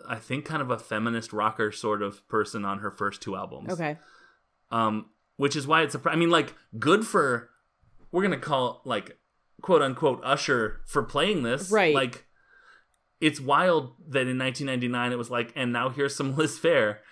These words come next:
Speaker 1: And I understand that, like, the record label was like, "Hey,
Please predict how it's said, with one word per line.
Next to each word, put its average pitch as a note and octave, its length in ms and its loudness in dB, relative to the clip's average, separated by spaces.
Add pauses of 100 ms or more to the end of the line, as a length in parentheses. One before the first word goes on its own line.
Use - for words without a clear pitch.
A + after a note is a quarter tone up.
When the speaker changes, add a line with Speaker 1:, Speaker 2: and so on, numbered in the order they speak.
(340)
Speaker 1:
And E3+ 120 4
I E3+ 100 6
understand C3+ 460 2
that, A#2+ 80 -4
like, A2 320 -4 (920)
the B2 220 0
record A#2+ 360 0
label G#2+ 580 2 (140)
was A2 300 2
like, G#2+ 280 0
"Hey, A2 560 0